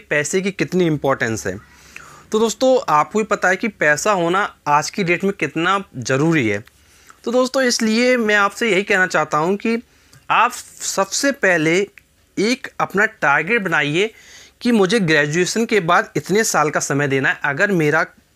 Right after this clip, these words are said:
सरकारी नौकरी नहीं लगता है तो मैं ये काम करना शुरू कर दूँगा। इसी तरीके से अगर आप पोस्ट ग्रेजुएशन के बाद तैयारी करते हैं तो आप ये डिसाइड कीजिए कि इतने साल में तैयारी करूँगा, इसके बाद मैं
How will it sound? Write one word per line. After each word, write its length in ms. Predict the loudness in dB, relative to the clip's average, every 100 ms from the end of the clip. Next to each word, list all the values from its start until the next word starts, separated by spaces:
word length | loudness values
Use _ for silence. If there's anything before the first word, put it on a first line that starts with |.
| -20
सरकारी 560 | -8 -4 -2 0 0
नौकरी 280 | 0 -2 -2
नहीं 100 | -2
लगता 260 | -4 -4 -6
है 120 | -6 -10 -20 -14 -2
तो 80 | 0
मैं 120 | 2
ये 140 | 0 0
काम 220 | 0 0
करना 180 | -2 0
शुरू 180 | -2 0
कर 140 | -2
दूँगा। 300 | -4 -8 -10 _ _ _ -20 -20 -8
इसी 160 | -2 -2
तरीके 420 | 2 2 2 -2
से 120 | 0 2
अगर 120 | 2
आप 160 | 0 0
पोस्ट 220 | 0 2
ग्रेजुएशन 500 | 2 0 0 -2 -2
के 60 | -2
बाद 140 | -2 0
तैयारी 240 | 0 0
करते 280 | -2 -2 -2
हैं 100 | -2
तो 80 | 0
आप 160 | -2 -2
ये 240 | -2 -2
डिसाइड 320 | -2 0 -2 -2
कीजिए 340 | -4 -2 -2 -4 -14 -18 -8
कि 60 |
इतने 220 | -4 -2 0
साल 140 | 0
में 100 | 2
तैयारी 240 | 2 0 0
करूँगा, 300 | -2 0 -2
इसके 220 | -4 -4
बाद 200 | -2 -2
मैं 200 | -4